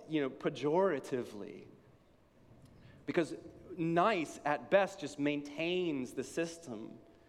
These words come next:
And we're okay when people are nice, and we're okay when people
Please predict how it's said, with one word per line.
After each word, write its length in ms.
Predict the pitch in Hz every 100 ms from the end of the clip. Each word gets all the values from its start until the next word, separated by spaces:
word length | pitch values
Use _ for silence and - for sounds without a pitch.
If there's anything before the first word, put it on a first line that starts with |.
| - - -
And 160 | - 190
we're 160 | 220 269
okay 500 | 269 - 220 254 240
when 160 | 196
people 340 | 170 170 170 170
are 80 | 139
nice, 500 | 143 170 185 185 -
and 80 | 143
we're 140 | 202
okay 320 | 220 - 190
when 160 | 185 170
people 360 | 185 175 165